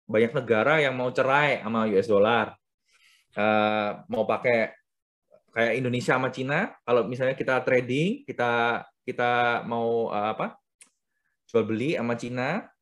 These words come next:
pakai masing, mata uang masing-masing gitu. Pak-, di Cina pakai Cina yua-, yuan, di sini pakai rupiah. Ya kan, kalau,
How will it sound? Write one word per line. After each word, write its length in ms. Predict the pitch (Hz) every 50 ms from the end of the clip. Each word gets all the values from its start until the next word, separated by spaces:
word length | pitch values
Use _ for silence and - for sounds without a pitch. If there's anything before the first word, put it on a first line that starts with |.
| _ _ _ _ _
pakai 640 | - 120 - - 123 120 120 120 120 - - - _ _
masing, 240 | - 120 120 131 135
mata 320 | 123 120 120 139 131 127
uang 160 | 123 127 131 127
masing-masing 640 | 127 - 143 147 175 175 - 185 170 160 160 160
gitu. 240 | 151 - - - 92
Pak-, 240 | - - - - -
di 160 | 110 110 104
Cina 160 | 110 113 123
pakai 240 | 139 120 117 120 107
Cina 240 | - 113 110 107 104
yua-, 320 | 104 110 123 135 127 -
yuan, 400 | 107 110 113 120 127 147 190 208
di 80 | 151 110
sini 240 | - 117 117 135 131
pakai 400 | 120 - - 131 135 143 143 - _ _ _ _ -
rupiah. 560 | 98 - 101 101 107 110 110 104 95 90 - - _ _ _ _ _ _ _ _ _ _ _ - - _ -
Ya 160 | 98 98 104
kan, 160 | 123 139 -
kalau, 480 | 123 120 120 120 123 123 120 117 -